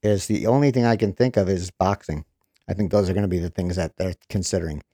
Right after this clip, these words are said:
because no one's saying that he's not fighting Pacquiao anymore. But then again, no one's saying he is fighting Pacquiao anymore, but he still wants the fight to be in twenty twenty, or hopes it can be in twenty twenty.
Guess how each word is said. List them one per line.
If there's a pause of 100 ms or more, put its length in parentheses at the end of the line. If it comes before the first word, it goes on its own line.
because
no
one's
saying
that
he's
not
fighting
Pacquiao (200)
anymore.
But
then
again,
no
one's
saying
he
is
fighting
Pacquiao
anymore,
but
he
still
wants
the
fight
to
be
in
twenty
twenty,
or
hopes
it
can
be
in
twenty
twenty.